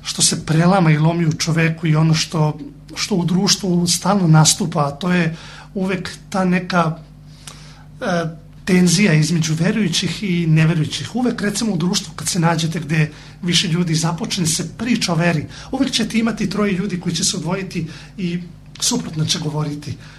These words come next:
To je jednostavno tako. Hristos je sam rekao, „Ja sam došao da donese mač, da odvojim, e, ćerku od majke, sina od oca, muža od žene.”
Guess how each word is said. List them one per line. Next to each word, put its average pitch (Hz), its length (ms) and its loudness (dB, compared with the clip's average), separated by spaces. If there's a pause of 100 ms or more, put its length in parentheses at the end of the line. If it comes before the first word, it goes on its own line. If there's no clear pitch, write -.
(100)
To 233 100 -6
je 220 60 -2
jednostavno 208 420 -2
tako. 175 320 -2
Hristos - 460 -4
je 170 60 0
sam 208 280 2
rekao, 180 260 -2
„Ja 190 80 0
sam 196 180 2
došao 175 460 4 (420)
da 151 100 6
donese 156 400 8
mač, 147 420 4 (640)
da 156 140 6
odvojim, 180 500 4 (400)
e, 151 340 4 (1300)
ćerku 170 420 0
od 135 100 2
majke, 143 480 2 (200)
sina 143 340 2
od 127 120 -4
oca, - 380 -2 (1000)
muža 160 320 4
od 117 80 -4
žene.” 156 420 4